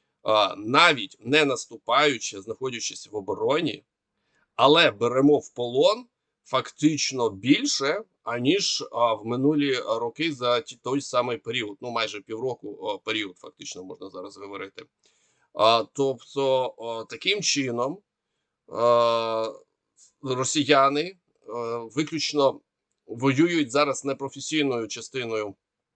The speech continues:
а, свого людського ресурсу, для яких все ж таки життя має більше значення. Стало менш там самогубств, а, росіян, коли вони отримують, а, поранення, щоб не потрапити в полон, вони там стрілялись, підривались і все таке інше робили.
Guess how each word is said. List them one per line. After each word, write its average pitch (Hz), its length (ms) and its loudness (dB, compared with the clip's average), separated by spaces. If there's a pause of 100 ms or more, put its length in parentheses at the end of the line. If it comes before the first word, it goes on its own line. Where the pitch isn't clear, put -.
(420)
а, 113 320 0
свого 131 600 0
людського 123 460 -2
ресурсу, 165 640 -4 (420)
для 143 200 4
яких 143 460 0
все 143 180 -8
ж - 100 -8
таки 135 200 -8
життя 147 580 2 (300)
має 135 260 2
більше 120 420 4
значення. 104 560 -10 (360)
Стало 170 400 8
менш 151 360 6
там 131 160 -6
самогубств, 135 800 -4
а, 135 320 4
росіян, 156 460 -2
коли 143 180 -2
вони 139 220 0
отримують, 135 580 -4
а, 120 100 -2
поранення, 151 520 2
щоб 131 200 -6
не 131 100 -4
потрапити 131 580 -2
в 117 80 -18
полон, 151 340 0
вони 123 180 -4
там 113 140 -6
стрілялись, 160 800 -2
підривались 139 680 0
і 113 40 -16
все 117 160 -16
таке 123 240 -10
інше 107 320 -6
робили. 98 380 -12